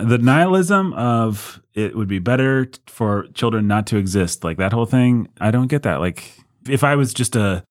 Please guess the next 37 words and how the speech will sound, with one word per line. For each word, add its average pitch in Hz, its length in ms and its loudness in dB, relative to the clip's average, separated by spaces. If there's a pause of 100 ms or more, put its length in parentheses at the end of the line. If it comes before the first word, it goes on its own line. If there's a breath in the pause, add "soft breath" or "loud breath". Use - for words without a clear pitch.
(280)
a - 80 -8
soul 113 440 2
that 107 140 -2
had 107 200 0
a 95 40 0
choice, 104 680 -2 (100)
I'd 107 100 -2
be 120 80 -4
like, 127 200 0
"Yeah, 320 340 4
I'd - 40 -12
ex-, 202 180 0
I'd 233 180 2
like 294 140 -2
to 170 80 2
exist 127 280 2
for 120 120 -6
four 127 220 2
years. 151 500 -2 (400)
I'd 208 160 -2
like 214 160 -2
to 156 80 0
exist 131 560 -2 (320)
and 127 120 0
watch 131 220 -2
the 123 80 -2
world 123 280 0
burn." 156 420 0
Like, 143 160 -6
I, 208 320 0
I'd 185 180 -4
much 151 220 0
rather 98 240 2
exist 95 320 -4
than 95 100 -2
not 98 160 2
exist. 92 460 -4